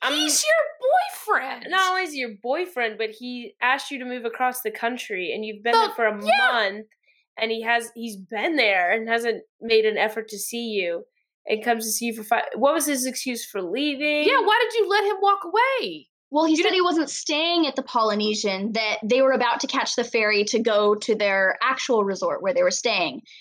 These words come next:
Speaker 3: and he needed to run and catch up with his friends so they could go back together.
Speaker 2: And you didn't think, "Hey, let me go meet your friends. I need to go meet this girl whose head's always on your
Speaker 1: Mm-hmm,
Speaker 2: chest."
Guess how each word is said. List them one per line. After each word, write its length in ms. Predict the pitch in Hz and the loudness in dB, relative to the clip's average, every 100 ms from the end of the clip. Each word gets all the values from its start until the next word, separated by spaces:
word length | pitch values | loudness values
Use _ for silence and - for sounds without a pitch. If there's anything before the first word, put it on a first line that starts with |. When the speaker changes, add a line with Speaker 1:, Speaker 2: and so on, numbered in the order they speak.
| - | -6
Speaker 3:
and 120 | 233 | 0
he 80 | 240 | 2
needed 300 | 240 240 233 | 4 4 4
to 120 | 262 | 4
run 180 | 220 214 | 2 2
and 100 | 208 | 0
catch 220 | 220 190 | 0 0
up 140 | 214 214 | -2 -2
with 80 | |
his 120 | 190 - | -6 -2
friends 360 | 226 196 190 | 0 0 -2
so 80 | 196 | 0
they 180 | 185 185 | 2 0
could 160 | - | -2
go 140 | 185 180 | 0 2
back 240 | 190 - - | 2 0 -4
together. 200 | - - | -6 -2
Speaker 2:
And 160 | 320 269 | -2 2
you 180 | 311 359 | 2 4
didn't 320 | 403 311 302 | 2 -2 -8
think, 360 | - 294 262 - | -4 -2 -2 -6
"Hey, 140 | - 403 587 415 | -6 0 2 2
let 160 | 349 | 0
me 180 | 349 403 | 0 -2
go 220 | 427 427 381 | 0 0 0
meet 240 | 359 180 | -6 -4
your 200 | 349 381 | -2 -2
friends. 760 | - - 622 762 277 208 196 - | 0 0 2 2 0 -2 -6 -4
I 80 | 330 | -2
need 200 | 392 466 | -2 -4
to 80 | 415 | 0
go 140 | 440 415 | 0 2
meet 160 | 415 427 | 0 0
this 160 | 415 | 0
girl 140 | - 539 622 480 | 2 4 4 4
whose 140 | 403 | 2
head's 220 | 370 302 302 | 2 0 2
always 340 | 269 247 240 | 2 2 0
on 160 | 240 226 | -2 -2
your 120 | 208 | -4
Speaker 1:
Mm-hmm, 100 | 214 | 0
Speaker 2:
chest." 560 | 226 180 202 208 233 | -2 -2 -6 -10 -14